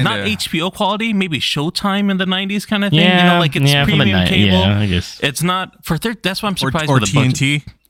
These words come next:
Speaker 1: like a T N T
Speaker 2: Yeah,
Speaker 1: made
Speaker 2: like,
Speaker 1: movie.
Speaker 2: it's thirteen million dollars, but it didn't seem like a theater kind of film. It looked like it was almost like a T V movie, but better than a T V movie. You know?
Speaker 1: That kinda makes
Speaker 2: So,
Speaker 1: sense.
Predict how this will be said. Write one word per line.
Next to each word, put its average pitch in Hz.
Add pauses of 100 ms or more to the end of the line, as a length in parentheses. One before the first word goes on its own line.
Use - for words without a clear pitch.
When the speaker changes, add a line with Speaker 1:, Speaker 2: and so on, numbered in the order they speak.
(140)
Speaker 1:
like 104
a 98
T 123
N 117
T 127
Speaker 2:
Yeah, 127
Speaker 1:
made 117
Speaker 2:
like, 117
Speaker 1:
movie. 117
Speaker 2:
it's 117
thirteen 214
million 196
dollars, 190
but 143
it 135
didn't 202
seem 185
like 160
a 110
theater 131
kind 110
of 104
film. 107
It 113
looked 175
like 151
it 135
was 110
almost 123
like 110
a -
T 120
V 120
movie, 113
but 120
better 180
than 151
a 127
T 117
V 113
movie. - (600)
You 110
know? 104 (460)
Speaker 1:
That 110
kinda 92
makes 92
Speaker 2:
So, 113
Speaker 1:
sense. 107